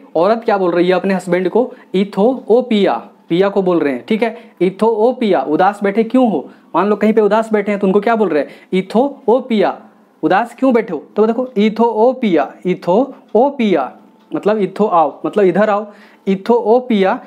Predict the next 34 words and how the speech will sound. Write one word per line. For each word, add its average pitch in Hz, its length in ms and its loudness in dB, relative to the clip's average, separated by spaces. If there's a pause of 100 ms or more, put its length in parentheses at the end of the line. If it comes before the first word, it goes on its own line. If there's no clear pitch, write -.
(360)
उदास 190 500 0
क्यों 269 160 4
बैठे 214 220 0
हैं, 139 120 -6
तो 202 80 -2
बस 254 200 0
उदास 196 380 -2
से 233 60 -2
आपको 220 220 0
एक 208 120 2
ही 233 100 2
word 220 180 2
दिखेगा, 165 380 0 (560)
अदिस। 180 460 0
क्या - 260 -2
दिखेगा, 214 360 0 (100)
अदिस। 175 460 -2 (300)
उदास 220 240 2
जैसा 240 200 -2
ही 247 80 2
तो 254 100 2
दिख 240 160 2
रहा 233 80 0
है, - 60 -4
अदिस, 180 320 -2
उदास, 190 380 -4 (280)
ठीक 240 140 0
है, - 180 -6 (100)
तो 196 60 0
ये 226 100 2
clear 220 240 0
हो 220 60 -2
जाएगा। 208 240 -4 (300)
लीबिया, 208 420 2